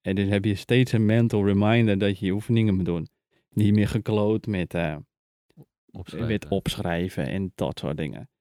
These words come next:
Speaker 1: Merk wel dat alle stappen wat je weg kan nemen van mensen, de minder stappen ze moeten doen,
Speaker 2: Hoe makkelijker.
Speaker 1: hoe makkelijker het wordt, de hoger hun motivatie wordt. Dat is,
Speaker 2: Het is
Speaker 1: eh,
Speaker 2: toegankelijker.
Speaker 1: ook, ook ja, ja,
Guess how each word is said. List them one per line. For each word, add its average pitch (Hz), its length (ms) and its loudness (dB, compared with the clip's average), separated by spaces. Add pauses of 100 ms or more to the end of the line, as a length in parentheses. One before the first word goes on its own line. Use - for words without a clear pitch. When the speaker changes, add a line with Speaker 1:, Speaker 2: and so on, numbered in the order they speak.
(120)
Speaker 1:
Merk 120 320 2
wel 123 280 2
dat 123 240 -2 (680)
alle 131 240 0
stappen 143 460 0
wat 139 140 2
je 123 100 0
weg 127 200 2
kan 143 140 2
nemen 139 260 4
van 127 140 0
mensen, 143 560 2 (240)
de - 100 -2
minder 135 380 4
stappen 147 380 -2
ze 156 100 2
moeten 143 380 4
doen, 170 340 4 (200)
Speaker 2:
Hoe 90 160 -8
makkelijker. 104 460 -6
Speaker 1:
hoe 120 80 4
makkelijker 165 520 2
het 143 120 2
wordt, 120 280 4
de 104 60 2
hoger 139 460 2
hun 147 140 6
motivatie 139 720 0
wordt. 82 280 -10 (720)
Dat 110 240 -6
is, 110 120 -4
Speaker 2:
Het - 80 -8
is 107 100 2
Speaker 1:
eh, 104 60 2
Speaker 2:
toegankelijker. 104 680 -4 (760)
Speaker 1:
ook, 120 480 -2
ook 113 240 2
ja, - 420 -2
ja, 98 260 -8